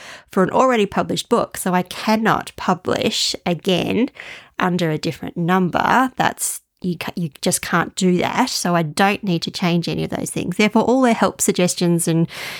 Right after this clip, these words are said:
uh, frequently asked question,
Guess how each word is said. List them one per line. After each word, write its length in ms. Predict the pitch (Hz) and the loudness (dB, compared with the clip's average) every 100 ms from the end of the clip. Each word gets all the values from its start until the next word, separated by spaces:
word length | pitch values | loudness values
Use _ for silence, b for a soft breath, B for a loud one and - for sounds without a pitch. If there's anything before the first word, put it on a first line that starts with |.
| B B - | B B -4
uh, 360 | 151 147 143 - _ _ _ _ _ _ _ - | -2 0 -2 -4 _ _ _ _ _ _ _ -6
frequently 380 | - 208 - 190 | -2 0 0 2
asked 240 | 180 180 - | 4 2 2
question, 880 | 185 - - 175 165 160 165 156 | 0 2 2 2 2 2 2 0